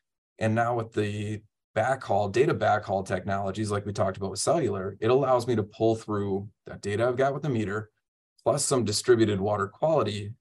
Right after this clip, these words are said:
information to really enhance that picture for what's going on after that water's left my water treatment works and between where it gets to my consumer's tap.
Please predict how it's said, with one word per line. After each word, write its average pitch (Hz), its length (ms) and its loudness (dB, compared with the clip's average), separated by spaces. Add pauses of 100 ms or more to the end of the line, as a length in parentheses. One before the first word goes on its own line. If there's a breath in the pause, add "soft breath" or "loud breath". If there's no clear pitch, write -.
(340)
information 101 880 -2 (320)
to 117 100 -4
really 135 180 8
enhance 127 400 0
that 117 180 -2
picture 110 320 -2
for 95 120 -4
what's - 220 -6
going 165 300 2
on 120 220 2
after 101 240 -2
that 104 160 0
water's 101 340 0
left 101 340 -2
my 104 120 -2
water 101 260 -2
treatment 131 380 0
works 175 400 -4 (160)
and 110 400 0
between 135 400 0
where 117 160 4
it 107 80 -2
gets 107 240 -2
to - 120 -6
my 98 140 0
consumer's 101 520 0
tap. - 340 -6